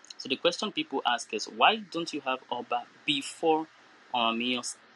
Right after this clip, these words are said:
intervention in your polity at all? Why not have Oba?" They will say, "Okay,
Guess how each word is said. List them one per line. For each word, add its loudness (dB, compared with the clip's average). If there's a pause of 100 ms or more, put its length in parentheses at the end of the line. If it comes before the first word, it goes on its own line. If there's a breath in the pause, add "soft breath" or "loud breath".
(440)
intervention -4
in -4
your -8
polity -6
at -8
all? 4
Why 0
not -6 (380)
have 0
Oba?" -4 (1800)
They -6
will -4
say, -2
"Okay, 0